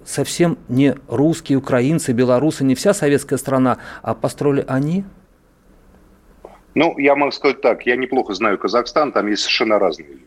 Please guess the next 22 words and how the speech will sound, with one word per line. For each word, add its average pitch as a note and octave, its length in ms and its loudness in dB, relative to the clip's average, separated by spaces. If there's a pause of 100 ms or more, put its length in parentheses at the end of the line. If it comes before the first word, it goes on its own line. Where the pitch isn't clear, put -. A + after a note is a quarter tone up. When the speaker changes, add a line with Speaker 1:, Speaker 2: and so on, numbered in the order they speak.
(580)
Speaker 2:
Как - 200 -2
и A2 60 -2
в - 60 -12
каждом A#2+ 340 0
народе, C3 360 2
есть G#2 240 0
образованные A#2 720 0
люди, C#2+ 400 -6 (200)
а E2+ 320 0
среди F#2+ 260 0
казахской G#2 500 0
молодежи G2+ 460 0
очень G2+ 300 0
много F#2 360 2 (360)
толковых, A2+ 500 2
образованных, F#2+ 640 0
современных F#2+ 640 0
ребят, A2 320 2
которые E2+ 500 0
прекрасно F#2+ 500 -2
знают E2+ 340 0
историю G2+ 540 2